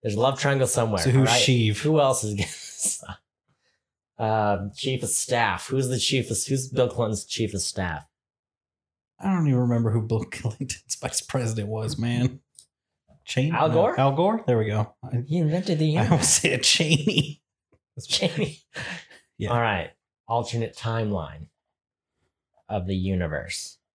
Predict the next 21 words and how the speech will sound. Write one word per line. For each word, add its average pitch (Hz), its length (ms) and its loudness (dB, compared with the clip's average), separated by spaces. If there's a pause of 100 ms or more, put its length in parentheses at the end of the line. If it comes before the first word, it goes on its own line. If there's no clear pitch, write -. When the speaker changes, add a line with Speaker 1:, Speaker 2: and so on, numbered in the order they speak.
(240)
Speaker 1:
New 107 240 0
timeline. 120 800 -4 (680)
Bill 117 180 4
Clinton, 123 520 -2 (180)
still 123 380 0
president 131 420 0
in 131 80 -4
the 123 60 0
nineties, 123 420 0
but 101 200 -2
Dick 107 180 -2
Cheney 117 400 -2
is 104 120 -2
his 127 220 0
vice 90 300 -2
president. 90 640 -4 (460)
Furthermore, 143 640 2
Al 127 300 0
Gore 120 560 0 (300)
is 92 140 -6
George 101 300 0